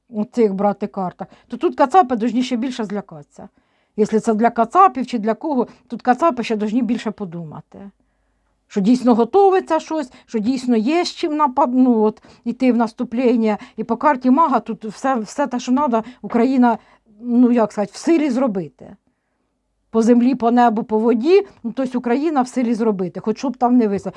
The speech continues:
Тут оця людина, це інтересно, от будуще цієї людини, тут карта інтересна, тому що, якби сказати, от бачиш, тут верховна жриця, білий стовп і чорний стовп. Ну, тобто, понімаєш, людина може казатися білою і пушистою,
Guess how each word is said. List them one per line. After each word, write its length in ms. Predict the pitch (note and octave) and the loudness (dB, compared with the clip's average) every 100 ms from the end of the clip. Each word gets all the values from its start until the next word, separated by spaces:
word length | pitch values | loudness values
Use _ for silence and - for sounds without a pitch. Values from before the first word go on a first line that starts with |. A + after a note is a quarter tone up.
| - _ | -14 _
Тут 180 | G#4 G#4+ | 0 2
оця 240 | A4 G#4+ | 4 4
людина, 440 | G4+ G4+ G#4+ E4+ B3+ | 4 4 4 4 0
це 140 | E4+ | -2
інтересно, 560 | D#4 C4 G3+ F3 - G#3+ | -6 -4 -4 -4 -6 -6
от 60 | |
будуще 400 | A#3+ G#4 G#4 C#4 | -2 0 0 -2
цієї 380 | - B3 C#4 C4 | -4 -2 0 0
людини, 460 | A3+ G3+ A3 G3 F#3 - _ - | 0 0 0 0 -4 -12 _ -2
тут 200 | F#4 - | -2 -2
карта 340 | D4 D4+ C#4+ | -4 -4 -2
інтересна, 580 | C4 B3+ B3+ F#3+ - F#3 | -2 0 0 0 -2 -10
тому 300 | G#3 C4+ D#4+ | -4 -2 2
що, 80 | D#4+ | 2
якби 260 | C#4+ E4+ D#4+ - | 4 2 0 -10
сказати, 480 | - - C4 F4 - | -12 -4 2 2 2
от 60 | B3 | 2
бачиш, 280 | G#4 D#4+ - | 2 2 -4
тут 180 | B3+ | -6
верховна 420 | B3 B3+ C#4+ C4 A#3+ | -4 -4 -2 0 0
жриця, 360 | G3 G3+ F#3+ | -2 -6 -6
білий 320 | F#3 F4+ A4 | 2 6 6
стовп 400 | F4+ - A#3+ - | 4 -4 -8 -6
і 60 | B3+ | -10
чорний 360 | B3+ A3 F#3 E3+ | -4 -4 -4 -10
стовп. 300 | - F3+ - - - - | -12 -18 -18 -20 -20 -8
Ну, 100 | B3+ | -4
тобто, 240 | C4 D4+ C#4 | 0 0 0
понімаєш, 560 | C4+ F#4+ G#4+ D#4+ - A#3+ B3+ A3+ G#3+ | -2 2 2 0 -4 -8 -8 -14 -12
людина 600 | B3 B3+ C#4 F4+ F4+ F4 | -6 -2 2 4 4 2
може 240 | F4 E4 | 2 0
казатися 460 | - D#4 F4 - D#4+ | -2 2 2 2 0
білою 340 | D4 F4 E4+ | 2 4 2
і 60 | - | 2
пушистою, 640 | F4+ - G#4+ G#4+ - | -4 0 2 2 -2